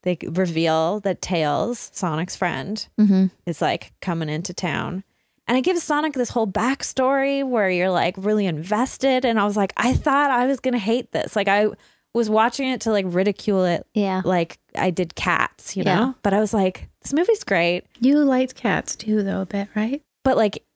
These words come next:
Speaker 1: it's not a good film. <laughs>
Speaker 3: Okay, okay.
Speaker 1: But Sonic, like, I would watch Sonic again.
Speaker 2: How many stars out of five stars?
Speaker 1: <sighs> I, I give, uh, one hundred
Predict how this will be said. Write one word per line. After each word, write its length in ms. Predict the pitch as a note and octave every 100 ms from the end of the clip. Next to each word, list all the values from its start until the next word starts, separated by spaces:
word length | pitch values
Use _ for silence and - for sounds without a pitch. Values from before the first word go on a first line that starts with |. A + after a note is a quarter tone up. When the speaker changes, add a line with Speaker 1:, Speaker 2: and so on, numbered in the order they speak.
| _ _
Speaker 1:
it's 200 | A#3+ A3 B3+
not 180 | C4 G#3+
a 60 |
good 360 | F#3 G3+ F#3+ F3+
film. 380 | - F3 - -
<laughs> 160 | C4
Speaker 3:
Okay, 340 | F#3+ A3+ C3 D#3+
okay. 240 | F3 - - A3+ -
Speaker 1:
But 180 | A#3 A#3
Sonic, 460 | - G3 G#3 C4+
like, 220 | G#3+ F#3 -
I 140 | G#3
would 100 | A#3
watch 180 | A#3+ F#3+
Sonic 360 | - D#3+ - -
again. 500 | D3+ C2 C2+ A3 A3
Speaker 2:
How 100 | A#3+
many 340 | A3+ A3+ G#3+
stars 440 | G#3+ - G3 F#3+ G3
out 180 | F#3 F#3
of 120 | F#3+ _ _ _ -
five 220 | F#3+ F#3
stars? 380 | - - - -
Speaker 1:
<sighs> 640 | - - - - C#4 -
I, 360 | A3 A3 A3+ -
I 100 | A3
give, 400 | A3+ B3+ B3 A#3
uh, 420 | - A3 G3 F#3+ F#3+
one 240 | G3+ G#3+
hundred 680 | A#3 B3 C4+ C#4 C#4 C#4